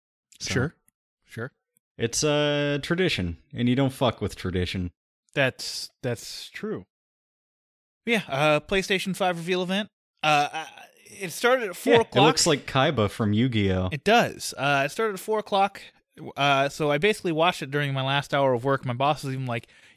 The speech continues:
Speaker 2: "You can go home early if you want." Like, it was, like, fifteen minutes before, uh, before five o'clock, and I was like, "No, that's fine." And she's like, looks at me weird, and I'm like,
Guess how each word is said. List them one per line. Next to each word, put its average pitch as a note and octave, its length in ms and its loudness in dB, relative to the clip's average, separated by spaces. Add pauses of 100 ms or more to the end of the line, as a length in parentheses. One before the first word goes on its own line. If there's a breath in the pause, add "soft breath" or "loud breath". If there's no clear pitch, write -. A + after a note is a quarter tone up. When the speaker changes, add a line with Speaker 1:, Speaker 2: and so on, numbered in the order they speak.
Speaker 2:
"You F4+ 80 -6
can F#4 100 -6
go D3+ 140 -2
home G3+ 240 0
early C3+ 200 0
if A#2 140 -6
you A#2+ 60 -6
want." C#3+ 340 0 (100)
Like, C3+ 200 -6
it - 20 -8
was, D#3+ 160 -6
like, C3+ 140 -4
fifteen C#3 340 -8
minutes A#2+ 220 -10
before, A#2 480 -8 (440)
uh, A#2+ 120 -10
before B2+ 280 -4
five B2 260 0
o'clock, B2 360 -4
and B2+ 80 -10
I B2 40 -10
was A#2+ 60 -10
like, B2+ 160 -4 (520 loud breath)
"No, A#4 80 6 (100)
that's A#4+ 120 4
fine." C#4+ 260 2 (140)
And G#3 120 -10
she's G3+ 140 -2
like, F3+ 200 2 (760)
looks G3 160 -6
at - 60 -10
me E3 100 2
weird, D3 420 2 (240)
and C#3+ 80 -8
I'm C#3+ 160 -4
like, C#3+ 840 0